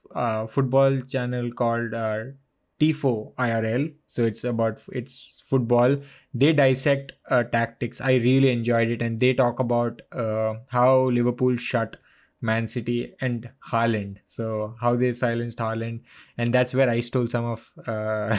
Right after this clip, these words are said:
<laughs> the analysis from today. So it's a wonderful watch. You can go check that out. I think it's a, it's a channel worth, uh, following.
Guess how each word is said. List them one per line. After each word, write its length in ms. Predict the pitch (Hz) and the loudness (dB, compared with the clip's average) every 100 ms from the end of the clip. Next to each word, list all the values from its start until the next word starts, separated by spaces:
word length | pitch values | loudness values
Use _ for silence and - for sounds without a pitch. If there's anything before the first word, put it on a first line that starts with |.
| 170 | 0
<laughs> 0 | |
the 220 | 131 139 | 2 2
analysis 560 | 143 127 131 127 131 123 | 2 2 2 2 0 -2
from 280 | 123 120 120 | -2 -2 -2
today. 340 | 120 127 139 - - - | 0 0 -2 -14 -20 -4
So 120 | 131 | 2
it's 160 | 143 | 2
a 80 | 190 | 4
wonderful 440 | 147 135 131 139 120 | 4 4 2 2 2
watch. 400 | 113 113 113 - | 4 2 0 -2
You 140 | 120 | -2
can 320 | 120 117 117 | 0 -2 -4
go 160 | 113 117 | -2 -2
check 220 | 117 107 | -2 -4
that 160 | 113 110 | -2 -2
out. 160 | 110 | -4
I 60 | 110 | -4
think 160 | 127 | -8
it's 120 | 120 - | -10 -8
a, 80 | |
it's 220 | 110 107 113 | -8 -8 -8
a 40 | |
channel 340 | 113 117 113 110 | -2 -2 -2 -4
worth, 340 | 110 110 - | -6 -10 -10
uh, 240 | 113 104 | -6 -6
following. 420 | 101 107 104 101 | -6 -6 -6 -8